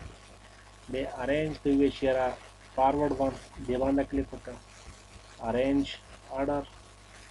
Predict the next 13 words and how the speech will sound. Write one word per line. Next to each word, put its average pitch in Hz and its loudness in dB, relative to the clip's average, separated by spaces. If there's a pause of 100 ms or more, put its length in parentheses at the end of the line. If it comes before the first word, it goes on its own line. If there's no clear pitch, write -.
(140)
او 110 -6 (100)
فارورډ 131 6
ون، 127 0 (220)
بېرته 110 0
به 120 0
رامخکې 120 0
شي. - -12 (1120)
آرډر 147 6 (420)
او 127 0
ته - -4
ووایه 139 6
چې - -8
یاره 117 4